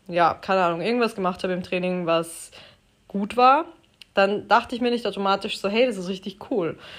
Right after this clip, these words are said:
Ähm, sondern ich musste es erst an meinen Ex-Partner schicken, der mir dann versichert hat, dass das richtig toll ist.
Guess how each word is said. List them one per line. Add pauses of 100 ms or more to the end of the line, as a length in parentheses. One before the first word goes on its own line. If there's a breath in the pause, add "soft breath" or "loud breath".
(400 loud breath)
Ähm,
sondern
ich
musste
es
erst
an
meinen
Ex-Partner
schicken,
der
mir
dann
versichert
hat,
dass
das
richtig
toll
ist.